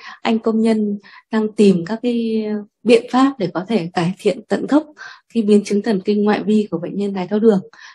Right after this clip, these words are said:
làm sao cải thiện được các cái biến chứng thần kinh không mong muốn đó để làm cho cuộc sống của người bệnh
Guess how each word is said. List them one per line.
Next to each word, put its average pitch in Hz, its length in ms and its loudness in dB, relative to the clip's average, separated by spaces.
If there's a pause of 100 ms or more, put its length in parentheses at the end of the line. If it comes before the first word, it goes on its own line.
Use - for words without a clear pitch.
(100)
làm 180 160 0
sao 202 240 -4
cải 170 240 -6
thiện 190 220 -2
được 180 140 -4
các 214 180 -4
cái 233 120 -2
biến 196 240 -2
chứng 196 280 -2
thần 214 200 -6
kinh 208 180 -2
không 214 160 -6
mong 208 200 -2
muốn 196 200 -2
đó 190 320 -4 (280)
để 180 100 0
làm 175 240 -4
cho 208 280 -2
cuộc 175 100 -2
sống 175 240 -4
của 180 240 -4 (140)
người 170 160 -4
bệnh 160 160 -6